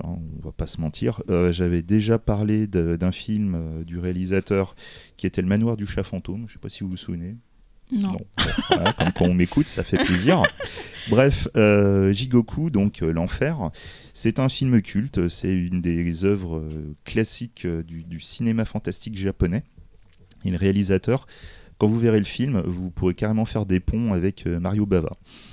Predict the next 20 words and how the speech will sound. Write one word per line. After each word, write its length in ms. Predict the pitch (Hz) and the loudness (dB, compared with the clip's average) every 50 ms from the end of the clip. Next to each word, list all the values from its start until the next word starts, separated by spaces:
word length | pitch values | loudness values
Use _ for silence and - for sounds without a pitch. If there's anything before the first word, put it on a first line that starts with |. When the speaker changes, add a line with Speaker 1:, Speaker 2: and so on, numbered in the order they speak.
| - - - - - | -18 -20 -14 -6 -6
Speaker 1:
Donc 180 | - 82 - | -6 -6 -4
l'histoire, 380 | - 95 - - 98 110 123 117 | -6 -8 0 2 4 4 4 4
en 80 | 98 87 | 0 0
fait, 220 | - - - - | 2 0 0 0
on 60 | 92 | 0
va 80 | 87 87 | 0 0
suivre 220 | - - 107 98 | -2 -4 -6 0
deux 180 | 95 101 98 98 | 2 2 2 2
étudiants, 520 | 92 - - 95 90 90 92 98 110 120 | 0 -2 -6 -4 -2 0 0 2 2 0
donc 120 | 107 90 - | 0 -2 -4
Shimizu 400 | - - 92 98 92 95 98 95 | -4 -4 -2 -2 0 2 0 0
et 40 | 90 | 0
Tamura, 460 | - 90 87 87 82 85 95 127 147 - - - - - - - - - - | 0 0 0 0 0 0 0 0 -2 -6 -14 -20 -20 -20 -20 -20 -20 -20 -20
qui 140 | - - 104 | -8 -6 0
vont 140 | 101 104 110 | 2 2 4
renverser 500 | 113 113 104 101 101 98 - - - 131 | 6 6 6 6 4 4 2 2 4 4
en 80 | 117 98 | 4 4
voiture 460 | 95 98 92 - - 135 139 - - - | 4 4 2 2 0 -2 -2 -2 0 0
un 140 | 113 113 120 | 2 2 4
ivrogne. 460 | 120 110 98 92 90 90 92 85 | 4 2 2 2 0 0 0 -2